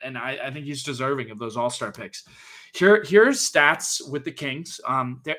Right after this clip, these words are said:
they're not that different than what he was putting up with the Pacers. About nineteen points a game, thirteen rebounds, six assists in seven games. So it's like, okay,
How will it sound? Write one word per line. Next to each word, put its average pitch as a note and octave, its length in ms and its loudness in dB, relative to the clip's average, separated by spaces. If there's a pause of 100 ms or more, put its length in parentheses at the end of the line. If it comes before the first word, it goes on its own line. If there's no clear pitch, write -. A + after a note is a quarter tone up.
they're F3+ 100 -2
not A#3 280 -2
that F3 200 2
different F#3+ 420 -4
than D3+ 160 -4
what C#3 140 -4
he C#3 120 -8
was C3+ 120 -6
putting - 260 -10
up C3+ 120 -8
with C3+ 100 -14
the C3 60 -16
Pacers. A#2+ 720 -12 (340)
About F3+ 280 4
nineteen F3 420 0
points F#3 320 -4
a E3+ 40 -10
game, C3+ 440 -6
thirteen E3 480 -6
rebounds, C#3 580 -2
six - 480 -10
assists - 680 -6
in A#2 80 -12
seven A#2 380 -8
games. F#2+ 340 -16
So G#3 160 -2
it's G#3+ 120 -4
like, A3+ 160 -2
okay, G3 380 4